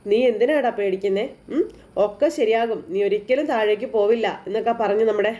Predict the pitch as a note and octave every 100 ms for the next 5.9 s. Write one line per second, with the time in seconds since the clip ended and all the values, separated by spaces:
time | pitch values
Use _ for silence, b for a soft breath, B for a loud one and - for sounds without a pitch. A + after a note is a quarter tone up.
0 | A#3+ A#3 C4 C4 A#3+ A3+ A3 F#3+ G3 G#3+
1 | G3+ F3+ - - _ - _ - - -
2 | - B B B - G3 G3 A#3 G3 G3+
3 | A3+ C4 A#3+ A3 A3 G#3 G3 E3 F3+ G#3
4 | D4 D4 A#3+ A#3+ A3 G#3 G#3 A3 F#3+ G#3
5 | A#3+ A3+ G3+ G#3+ G3+ G#3 G#3+ G3+ G3+